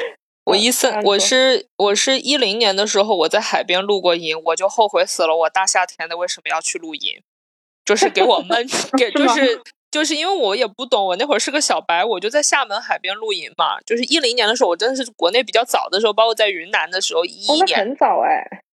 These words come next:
Speaker 1: 对，就是我，我那会儿真的是个野外爱好者，后来我就后悔了，因为我有洁癖。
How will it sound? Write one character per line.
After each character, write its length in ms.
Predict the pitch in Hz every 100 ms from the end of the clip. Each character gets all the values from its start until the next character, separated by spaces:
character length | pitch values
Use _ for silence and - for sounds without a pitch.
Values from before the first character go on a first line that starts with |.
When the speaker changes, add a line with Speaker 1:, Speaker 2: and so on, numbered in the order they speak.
| _
Speaker 1:
对， 200 | - 269
就 120 | 262 285
是 80 | 302
我， 200 | 208 165
我 120 | 190
那 100 | 240
会 120 | 302
儿 40 | 196
真 140 | 240
的 80 | 285
是 80 | 262
个 60 |
野 200 | 247 175
外 160 | 156 247
爱 100 | 247
好 180 | 247 226
者， 120 | 185
后 200 | - 294
来 100 | 254
我 120 | 202
就 100 | 175
后 180 | - 277
悔 240 | - 196
了， 120 | 160
因 100 | 190
为 60 | 254
我 120 | 254
有 100 | 269
洁 240 | 170 156 147
癖。 340 | - 294 262